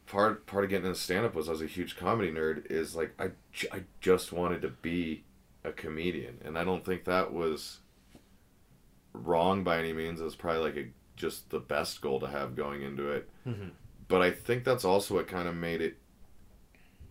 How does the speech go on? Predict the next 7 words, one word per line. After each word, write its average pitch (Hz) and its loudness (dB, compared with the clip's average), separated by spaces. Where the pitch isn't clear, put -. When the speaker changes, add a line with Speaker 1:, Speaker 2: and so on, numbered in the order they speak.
Speaker 1:
easy 92 0
to 85 0
fade - 2
away. 78 0
From 78 -6
doing 80 -2
it, 50 -12